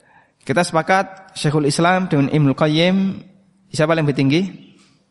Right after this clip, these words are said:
Syekhul Islam. Tanpa kemudian bermaksud untuk merendahkan Ibnul Qayyim, jelas tidak. Sehingga ketika terjadi perbedaan dalam klaim ijma' antara Syekhul Islam Ibnu Taimiyah dengan Ibnul Qayyim misalnya,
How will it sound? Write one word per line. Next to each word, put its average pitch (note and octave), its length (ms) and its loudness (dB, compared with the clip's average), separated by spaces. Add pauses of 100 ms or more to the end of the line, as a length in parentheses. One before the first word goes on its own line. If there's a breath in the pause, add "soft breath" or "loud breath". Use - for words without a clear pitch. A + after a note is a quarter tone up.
(200)
Syekhul A#2 320 -2
Islam. G#2+ 400 -6 (280)
Tanpa C#3+ 400 0
kemudian C3+ 560 -2 (480)
bermaksud A#2 440 0
untuk B2+ 120 2
merendahkan B2+ 480 0
Ibnul A2+ 200 0
Qayyim, G#2+ 280 0
jelas A2+ 200 -2
tidak. A2 320 -4 (1300 loud breath)
Sehingga G3+ 320 0
ketika G#3+ 320 0
terjadi F#3+ 480 0
perbedaan D#3+ 560 0
dalam C#3 320 0
klaim F#3+ 320 0
ijma' - 560 -4
antara D3 380 0
Syekhul E3+ 340 0
Islam A#2+ 480 0 (240)
Ibnu B2+ 240 0
Taimiyah A2+ 720 -2
dengan D3+ 320 0
Ibnul D#3 320 0
Qayyim B2+ 320 0
misalnya, A2+ 400 -2